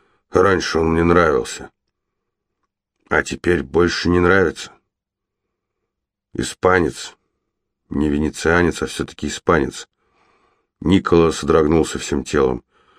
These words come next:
"Только не после того, как он, Господи, помилуй мою душу". По щекам Никола покатились слезы, и он неуверенно перекрестился.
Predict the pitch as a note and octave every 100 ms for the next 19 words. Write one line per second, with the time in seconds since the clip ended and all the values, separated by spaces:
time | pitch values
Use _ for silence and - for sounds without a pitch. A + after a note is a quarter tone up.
0 | _ _ _ - - - C2+ - D#2 C#2+
1 | B1+ D#2 - - - D#2 D2+ C#2 - C#2+
2 | B1+ A#1 A#1 - B1 - C#2 C2 B1 B1+
3 | B1 A#1 A#1+ - B1 _ - - - _
4 | _ D2 - D2+ F#2 F#2 F2 E2+ D#2 C#2+
5 | - D2+ - D#2 - D#2+ F2+ E2+ D2 -
6 | - _ D#2 E2 F2 F2 E2+ E2 D#2+ -
7 | E2+ E2+ F2 - - C2+ - -